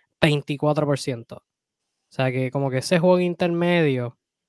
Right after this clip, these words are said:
tiene que mejorar y no, no sé, como que, ah, no, algunos ataques de Ja Morant quizás sea yo nada más, pero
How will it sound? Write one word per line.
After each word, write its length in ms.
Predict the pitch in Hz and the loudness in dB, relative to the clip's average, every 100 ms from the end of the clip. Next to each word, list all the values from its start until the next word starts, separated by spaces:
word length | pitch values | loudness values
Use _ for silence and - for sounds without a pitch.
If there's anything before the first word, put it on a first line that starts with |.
| _ _ _ _ _ _ _ | _ _ _ _ _ _ _
tiene 200 | - 139 | -4 -2
que 100 | 151 | 0
mejorar 440 | 165 170 175 180 165 | 0 0 2 2 0
y 80 | 139 | -2
no, 220 | 147 151 | -4 -6
no 220 | 147 175 | -4 -4
sé, 280 | - 127 120 | -4 -8 -8
como 220 | 131 131 | -10 -6
que, 320 | 127 123 123 _ _ _ _ _ _ _ _ _ _ | -6 -6 -8 _ _ _ _ _ _ _ _ _ _
ah, 140 | - 151 | -2 -2
no, 420 | 139 147 147 135 | 0 2 4 4
algunos 300 | 139 185 202 | 2 4 6
ataques 400 | 196 196 190 180 | 6 6 4 4
de 80 | 175 | 4
Ja 60 | |
Morant 280 | 180 180 160 | 4 2 0
quizás 280 | 147 131 147 | -4 -4 -4
sea 180 | 180 160 | 0 0
yo 140 | 165 | 0
nada 160 | 165 160 | 0 -2
más, 140 | 156 - | -4 -6
pero 320 | 131 123 | -6 -6